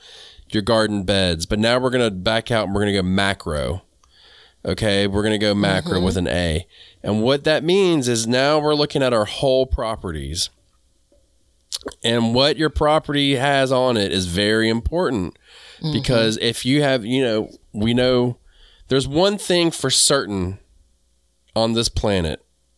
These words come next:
Speaker 1: that happens every single day. The sun rises in the east and sets in the west, and it
Speaker 2: Mm-hmm.
Speaker 1: follows a track. So if you have in your house, let's say you've got some trees around your house, it provides shade in the hottest part of the day.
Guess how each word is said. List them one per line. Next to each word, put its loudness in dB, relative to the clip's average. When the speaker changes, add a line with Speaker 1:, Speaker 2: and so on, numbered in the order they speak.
Speaker 1:
that 0
happens -2
every -2
single 0
day. -2
The -2
sun 0
rises 0
in 0
the -2
east 0
and -4
sets 0
in -2
the 0
west, -2
and -8
it -2
Speaker 2:
Mm-hmm. -8
Speaker 1:
follows 0
a -2
track. -2
So 0
if 0
you 2
have 2
in 0
your 2
house, 0
let's 2
say 2
you've 0
got 0
some -2
trees 0
around 2
your 2
house, 0
it -6
provides 0
shade 0
in 0
the 0
hottest -2
part 0
of -2
the 0
day. 0